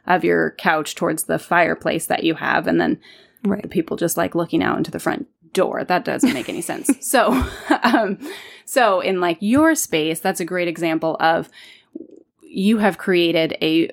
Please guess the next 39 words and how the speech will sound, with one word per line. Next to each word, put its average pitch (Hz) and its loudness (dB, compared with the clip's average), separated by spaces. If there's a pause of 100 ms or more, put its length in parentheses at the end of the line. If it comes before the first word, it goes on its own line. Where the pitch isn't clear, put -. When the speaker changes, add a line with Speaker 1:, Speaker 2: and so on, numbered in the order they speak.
Speaker 1:
cozy 202 2
nook 160 0
for - -4
everyone 160 -2
to - -16
gather, 175 2 (380)
and 185 4
you've 180 4
Speaker 2:
Mm-hmm. 185 0
Speaker 1:
created, 175 2
you've 165 0
used 170 2 (380)
one 170 2 (1160)
part - 2
of 156 0
your 151 0
couch 170 0
as, 160 2
like, 147 -4
an - -4 (140)
entryway. 180 2
It - -6
creates 165 0
an 151 0
entryway 160 -2
and 160 2
a 156 2
visual 160 -2
separation 170 2
between 165 2
your 165 2 (500)
entry 175 0
and 151 4
your 143 0
living 165 2
space. 160 -2
And 185 0
then 180 4
one 196 2